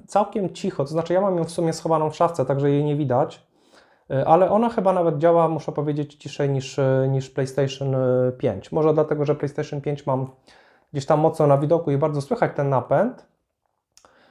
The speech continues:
E, natomiast, e, w Nintendo Wii jakoś tego napędu tak bardzo nie słyszę, cho-, ale, ale mo-, m-, mogę tutaj troszkę kłamać, dlatego że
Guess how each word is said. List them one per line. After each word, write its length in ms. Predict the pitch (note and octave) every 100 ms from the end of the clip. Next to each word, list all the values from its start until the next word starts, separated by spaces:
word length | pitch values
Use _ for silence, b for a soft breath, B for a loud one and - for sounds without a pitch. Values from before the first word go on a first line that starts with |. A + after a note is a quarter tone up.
| b
E, 180 | C3+ C3
natomiast, 580 | D#3+ E3+ F#3 F3+ - E3+
e, 360 | E3+ E3+ E3
w 60 | D#3
Nintendo 500 | E3+ F#3 F#3 F3+ F#3+
Wii 120 | G#3+
jakoś 240 | G3 F#3+ -
tego 200 | F#3 F3
napędu 380 | F3 F#3 F3+
tak 180 | F3 D#3
bardzo 220 | E3+ D#3+
nie 120 | E3 D#3+
słyszę, 320 | E3 C#3 C3+
cho-, 100 | G3+
ale, 300 | F#3+ F#3+ F#3+
ale 160 | F#3+
mo-, 100 | G3
m-, 680 | F#3+ F#3+ G3 F3+ F3 F#3 F3
mogę 220 | G3 G3+
tutaj 260 | F#3+ F#3+ F3+
troszkę 340 | F#3+ F#3 E3
kłamać, 420 | E3 F#3 F#3 E3 D3+
dlatego 360 | D#3 D#3 D#3
że 240 | D3+ D#3